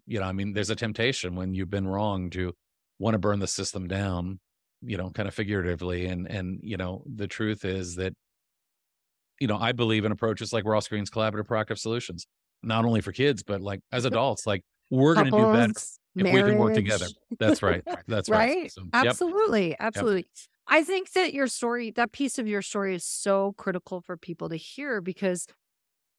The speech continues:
Speaker 2: I hear all the time, "Stacy, how do I work with these people who don't understand what I know? Stacy,
Speaker 1: Mm.
Speaker 2: how do I work with parents who don't understand?" Like, on both sides, right? It's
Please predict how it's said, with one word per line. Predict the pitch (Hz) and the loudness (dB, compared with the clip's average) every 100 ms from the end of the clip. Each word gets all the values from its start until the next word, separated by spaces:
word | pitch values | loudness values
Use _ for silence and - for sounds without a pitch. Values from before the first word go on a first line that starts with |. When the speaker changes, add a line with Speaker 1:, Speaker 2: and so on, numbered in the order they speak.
| 196 | 0
Speaker 2:
I | 233 302 320 | 4 4 4
hear | 277 240 | 2 4
all | 190 190 | 4 2
the | 185 | 0
time, | - 202 190 165 165 _ | -4 -8 -8 -10 -12 _
"Stacy, | - 254 202 | -4 -4 -2
how | 175 196 | -2 2
do | |
I | 202 | 2
work | 202 202 | 2 -2
with | 202 | -4
these | 196 190 | -4 -4
people | - 180 | -2 -2
who | 180 | -2
don't | 170 180 175 | 0 -2 -2
understand | 175 170 180 170 | -6 -8 -8 -8
what | 160 - | -8 -10
I | 147 | -10
know? | 165 - - _ _ _ | -12 -14 -18 _ _ _
Stacy, | - 233 202 196 | -2 0 0 0
Speaker 1:
Mm. | 175 | 0
Speaker 2:
how | 208 208 | 2 4
do | 208 | 4
I | 196 | 4
work | 190 190 | 2 -4
with | 190 - _ _ | -6 -12 _ _
parents | - 214 185 165 - | -2 0 0 -2 -6
who | 180 | -6
don't | 165 | -6
understand?" | 160 160 160 - | -4 -8 -6 -4
Like, | 220 226 | -2 2
on | 262 | 4
both | 269 294 | 4 0
sides, | - 302 190 - | -2 -4 -4 -2
right? | 185 190 | -2 -2
It's | 202 | -4